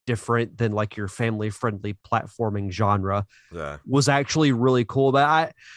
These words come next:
Speaker 1: I, I won't go too much into it 'cause I know I've talked about this game quite a bit, you know, through previous episodes, but I truly think that had this game not been released when it was, because it was right at the tail end of the N sixty-four's lifespan,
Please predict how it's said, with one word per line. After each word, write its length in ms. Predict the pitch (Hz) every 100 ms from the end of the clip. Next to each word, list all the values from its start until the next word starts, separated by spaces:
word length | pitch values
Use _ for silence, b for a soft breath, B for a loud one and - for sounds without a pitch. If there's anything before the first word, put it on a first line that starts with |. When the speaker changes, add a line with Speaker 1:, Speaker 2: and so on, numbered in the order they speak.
| B B _ -
Speaker 1:
I, 120 | 175
I 120 | 180
won't 220 | 202 247
go 120 | 202 180
too 220 | - 170
much 240 | 147 120
into 240 | 139 120 127
it 60 |
'cause 100 | 120
I 60 | 127
know 140 | 135
I've 100 | 127
talked 180 | 135 123
about 220 | 110 110
this 160 | 110 98
game 280 | 120 113 107
quite 220 | - 110
a 60 |
bit, 320 | 95 110 110 101 _
you 120 | - 101
know, 40 |
through 280 | 104 123 113
previous 420 | - 120 107 101
episodes, 680 | 113 - 101 113 101 92 -
but 200 | 104 98 _ B B - _ _ _ _
I 160 | 147 156
truly 420 | - 180 220 202
think 520 | - 156 147 131 110
that 300 | 117 120 113 _ _ _ _
had 500 | 135 110 135 147 151 135
this 180 | 139
game 320 | - 143 135 120
not 260 | 120 120
been 160 | 120 123
released 520 | 120 113 113 110 -
when 420 | 110 104 110 120
it 120 | 120 -
was, 440 | 107 101 95 110
because 300 | - 113 117
it 80 | 175
was 220 | 175 127
right 160 | 147 160
at 100 | 165
the 80 | 139
tail 360 | - 143 135
end 140 | 131 127
of 100 | 107
the 140 | 113
N 100 | 113
sixty-four's 640 | 104 107 - 101 107 104 95
lifespan, 640 | 101 104 - 98 90 98